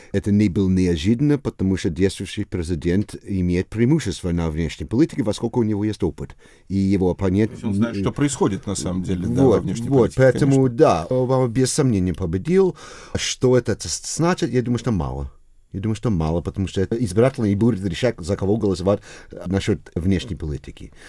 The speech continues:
Speaker 1: Это первый. И второй, вообще, это уже третий дебаты. И вот тенденции, как я сказал, э, тен-, тенденции эти три дебаты следил за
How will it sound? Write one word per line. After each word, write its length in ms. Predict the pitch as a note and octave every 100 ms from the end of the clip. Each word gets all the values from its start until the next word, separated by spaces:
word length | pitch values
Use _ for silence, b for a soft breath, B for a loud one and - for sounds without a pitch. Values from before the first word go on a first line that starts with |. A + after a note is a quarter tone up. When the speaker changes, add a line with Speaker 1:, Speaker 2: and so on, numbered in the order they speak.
| B B
Speaker 1:
Это 220 | - G#3
первый. 440 | - C#3 D#3 D3
И 160 | G#2+ A2
второй, 560 | - B2+ F#3+ G3 F#3 - B B B
вообще, 220 | D#3+ - D3
это 120 | C#3+
уже 160 | F#2+
третий 400 | - - G#2+ G2+
дебаты. 720 | D2+ D#2 F2 G#2+ - C3+ C#3 A#2+
И 100 | G2+
вот 220 | F#2 F#2 -
тенденции, 720 | G#2+ F#2+ A2 A#2+ - A2+ -
как 380 | - A2 F#2+ -
я 100 | F#2
сказал, 460 | - F#2+ G2 C#3+
э, 80 | A2+
тен-, 240 | G2+ B2 A2
тенденции 560 | G2+ A#2 C3 C3+ C#3
эти 100 | A#2
три 200 | - A#2
дебаты 580 | G2+ F#2+ A#2+ C#3 C#3+ C3+ B B B
следил 580 | - C#3+ A2+ D#3 E3+ B2
за 460 | F2+ B2 C3+ C3+